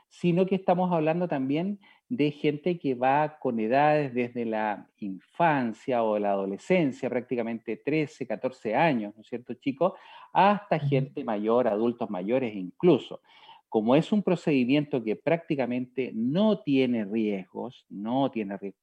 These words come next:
Speaker 1: hay que ser súper claro y categórico en ese aspecto, porque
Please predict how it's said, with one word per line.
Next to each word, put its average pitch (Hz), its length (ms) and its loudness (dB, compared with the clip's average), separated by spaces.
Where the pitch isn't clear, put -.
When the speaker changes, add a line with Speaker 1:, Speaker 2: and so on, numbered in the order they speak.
Speaker 1:
hay 113 140 -6
que 107 120 -14
ser 113 300 -6
súper 135 480 -4
claro 143 300 4
y 113 40 0
categórico 113 680 -2
en 107 80 -8
ese 120 420 -8
aspecto, 113 640 -6
porque 110 400 -8